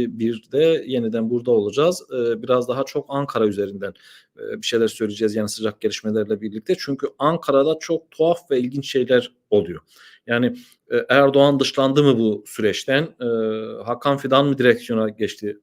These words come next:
doğrudan? E, bütün bunlar tabii soru işaretleri. E, Erdoğan'ın sağlık durumu giderek kötüleşiyor. İşin böyle de bir tarafı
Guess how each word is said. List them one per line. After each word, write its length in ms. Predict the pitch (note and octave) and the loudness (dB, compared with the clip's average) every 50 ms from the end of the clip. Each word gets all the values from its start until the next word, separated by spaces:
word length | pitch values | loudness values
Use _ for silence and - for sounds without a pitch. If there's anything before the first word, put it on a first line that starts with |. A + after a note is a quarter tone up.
| _ _ - | _ _ -6
doğrudan? 500 | G#2 G#2+ G#2+ G#2 G#2 G#2+ C3+ C#3+ E3 D#3 - - - - - - _ - | -2 -2 0 0 0 2 2 2 2 0 -6 -16 -20 -20 -20 -20 _ -8
E, 220 | - A2 - - - | -6 -4 -4 -4 -6
bütün 200 | - - D3+ C#3 | -6 -4 0 0
bunlar 280 | C3+ C#3 C#3+ C#3+ C#3+ | 2 2 2 0 0
tabii 380 | - C#3 C3+ C#3 C#3 C#3+ D3 - _ | -2 -2 -2 -2 -2 -4 -6 -10 _
soru 240 | - - C#3+ C#3 C#3+ | -6 -2 0 0 0
işaretleri. 840 | C3 - B2+ A2 G#2+ G#2 G#2 - - G#2+ G2+ A#2 C#3 D#3 E3+ F3 - _ _ _ _ _ _ - | 2 2 4 4 4 2 0 -2 -2 -2 0 2 2 2 2 0 -6 _ _ _ _ _ _ -4
E, 100 | B2 B2 | 0 0
Erdoğan'ın 680 | A#2+ A#2+ A#2 C3+ D3+ C#3+ C#3 C#3 C3+ C3+ C#3+ D3+ C#3+ | 2 2 2 4 4 4 4 6 6 6 4 4 2
sağlık 500 | - - - C#3+ D3 D#3 E3+ E3 - - | -6 -2 0 2 2 2 2 0 2 2
durumu 400 | E3 D3+ C#3 C3+ B2+ B2 B2 B2+ | 2 4 4 4 2 2 0 -2
giderek 400 | A#2+ B2 A#2+ B2 A2+ A2 A2 - | -4 2 4 4 4 4 2 0
kötüleşiyor. 800 | - A#2+ - A#2+ G#2+ G#2+ G2 - - C#3 C#3 D3 - - - | -6 -6 -4 -2 -2 -2 -2 -2 -2 0 2 2 2 -2 -8
İşin 580 | C3 - - - B2+ B2 B2 B2 - B2 A2 G#2 _ | -12 -12 -10 -6 -6 -6 -6 -8 -12 -16 -18 -16 _
böyle 320 | A2 B2+ C3+ C3+ B2 A2 | -4 -2 -2 0 0 -2
de 100 | A2 G#2 | -4 -6
bir 80 | G#2+ - | -10 -8
tarafı 460 | - A2+ G#2 G2 - - G#2 G2+ G2+ | -6 -4 -4 -4 -4 -4 -8 -8 -8